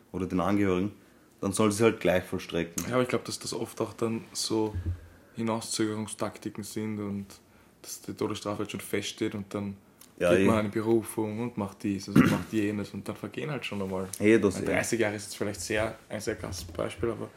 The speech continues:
Speaker 2: so ein Jahrzehnt kann dann da schon einmal
Speaker 1: Ja, aber
Speaker 2: vergehen
Speaker 1: das, das
Speaker 2: mit
Speaker 1: kommt schon oft
Speaker 2: Gerichts-
Speaker 1: vor, dass das zehn Jahre dauert.
Speaker 2: Nee, also, glaub ich, so zehn Jahre, das kannst du schon,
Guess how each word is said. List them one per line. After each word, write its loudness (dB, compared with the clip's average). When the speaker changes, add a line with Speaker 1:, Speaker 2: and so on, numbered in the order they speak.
Speaker 2:
so -8
ein -4
Jahrzehnt -2
kann -2
dann 0
da -2
schon -4
einmal -2
Speaker 1:
Ja, 8
aber 8
Speaker 2:
vergehen 4
Speaker 1:
das, -10
das -4
Speaker 2:
mit -6
Speaker 1:
kommt 2
schon 6
oft 4
Speaker 2:
Gerichts- -10
Speaker 1:
vor, 2
dass -4
das -10
zehn -4
Jahre -4
dauert. -8
Speaker 2:
Nee, -6
also, -14
glaub -4
ich, -10
so -20
zehn -6
Jahre, -8
das -18
kannst -12
du -16
schon, -8